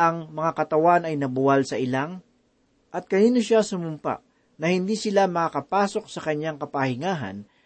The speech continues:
kundi hindi sa mga sumuway? Kaya't nakikita natin na sila'y hindi nakapasok dahil sa kawalan ng pananampalataya.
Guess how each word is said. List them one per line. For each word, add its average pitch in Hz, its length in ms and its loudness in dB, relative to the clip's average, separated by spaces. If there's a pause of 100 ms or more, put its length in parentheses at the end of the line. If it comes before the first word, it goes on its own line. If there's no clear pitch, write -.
(200)
kundi 202 560 2
hindi 180 320 -2
sa 220 80 0
mga 175 240 0
sumuway? 120 560 0 (400)
Kaya't 208 320 6
nakikita 175 560 0
natin 165 480 0
na 147 80 -2
sila'y 196 480 2 (160)
hindi 185 320 -4
nakapasok 165 720 -4 (320)
dahil 208 320 6
sa - 160 -8
kawalan 160 480 4
ng 147 240 -6
pananampalataya. 113 1120 -6